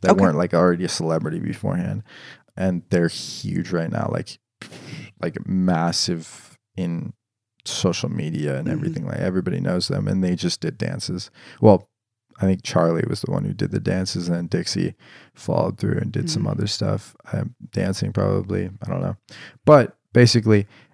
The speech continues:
Speaker 1: m-, m-, my idea of blow up is, like, consistently have a fan base. I'm sorry, but people, if
Speaker 2: Mm-hmm.
Speaker 1: you have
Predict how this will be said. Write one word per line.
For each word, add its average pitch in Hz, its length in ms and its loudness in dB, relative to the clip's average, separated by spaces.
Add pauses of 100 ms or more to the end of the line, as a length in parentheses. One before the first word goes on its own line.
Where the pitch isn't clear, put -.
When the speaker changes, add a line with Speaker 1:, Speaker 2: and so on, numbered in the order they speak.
(100)
Speaker 1:
m-, 117 200 2
m-, - 220 -2 (180)
my 127 380 8
idea 120 180 10
of 98 180 4
blow 107 280 10
up 101 220 8
is, 104 180 2
like, 95 260 2 (560)
consistently 98 920 2
have 92 380 0
a 85 80 0
fan - 380 -6
base. - 380 -8
I'm 107 120 2
sorry, 120 360 8
but 95 240 4 (420)
people, 135 520 8
if 113 240 6
Speaker 2:
Mm-hmm. - 40 2
Speaker 1:
you 151 240 10
have 139 720 8